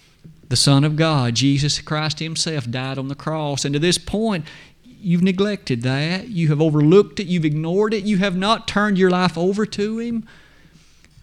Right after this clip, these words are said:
Today, if that would be the desire of your heart, and I hope if you're of the age of accountability that it would be, why do you delay and why do you wait?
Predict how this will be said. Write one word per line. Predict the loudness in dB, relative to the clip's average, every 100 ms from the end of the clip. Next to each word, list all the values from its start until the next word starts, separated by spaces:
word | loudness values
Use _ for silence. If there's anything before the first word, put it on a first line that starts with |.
| -8
Today, | -2 2 4 4 4 2 -2
if | -4 -4 0
that | 2
would | 4
be | 4
the | 4
desire | 4 4 4 4 2
of | 4
your | 2
heart, | 2 0 0
and | 0
I | -2
hope | 2 2 2
if | 0 0
you're | 2 2
of | 2
the | 0
age | 0 0 0
of |
accountability | 0 -2 -2 0 2 2 0
that | -2
it | -2
would | -4
be, | -2 -4 -6 -8 -10 -14 -18 _ _ _ _ _ _ -20 -20 -20 _ _
why | -6 -4
do | -4
you | -4
delay | -4 -4 -4 -4 -4
and | -4
why | -4 0
do | 2
you | 2
wait? | 2 0 -2 -6 -8 -12